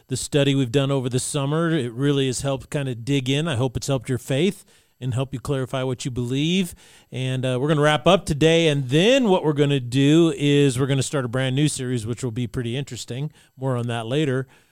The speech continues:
But, uh, it's been really quite a journey to go through all of these parables. I think it took us about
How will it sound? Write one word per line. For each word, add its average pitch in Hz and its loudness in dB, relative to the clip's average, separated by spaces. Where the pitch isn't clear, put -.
But, 143 2
uh, 143 2
it's - -14
been 233 6
really 233 8
quite 247 6
a 247 8
journey 190 0
to 170 -4
go 156 4
through 151 4
all 143 4
of 139 0
these 139 -2
parables. 151 2
I 156 0
think 170 -2
it - -4
took 170 -4
us - -2
about 143 2